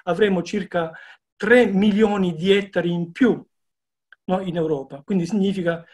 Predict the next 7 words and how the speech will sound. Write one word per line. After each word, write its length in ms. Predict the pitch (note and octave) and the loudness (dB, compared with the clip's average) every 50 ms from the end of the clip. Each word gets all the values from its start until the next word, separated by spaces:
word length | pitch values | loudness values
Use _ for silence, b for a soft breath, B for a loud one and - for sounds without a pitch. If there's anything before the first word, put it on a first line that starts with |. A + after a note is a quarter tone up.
| B B | B B
trecentomila 800 | - - F3+ F#3 F3+ G#3 G3+ G3 G3 - - F3+ G3 G3+ F3+ F3 | -8 -6 -4 -4 -2 -2 -4 -4 -4 -4 -4 -2 0 2 2 2
ettari 520 | F#3+ F#3+ G3 - - F3+ E3 D#3+ E3+ E3 - _ _ _ | 0 0 -4 -4 -6 -4 -4 -4 -8 -10 -16 _ _ _
di 280 | _ E3 F3 F#3 F3+ F3 _ _ _ | _ -10 -8 -8 -8 -8 _ _ _
nuove 280 | - B3 F3+ F#3+ G3+ F3+ | -14 -8 -6 -4 -4 -2
piantagioni 720 | F#3 F3+ F3 F3 - E3+ D#3+ D3 D#3 F#3 F3+ E3+ D#3+ D#3+ | -2 -2 -4 -2 -4 -6 -6 -4 -4 -4 -4 -4 -6 -6
ogni 220 | D#3 D#3 D#3 D3+ C#3+ | -6 -6 -6 -6 -8
anno. 420 | C#3 C3+ C3+ C#3+ C#3 D3 D#3 | -8 -10 -12 -16 -16 -18 -20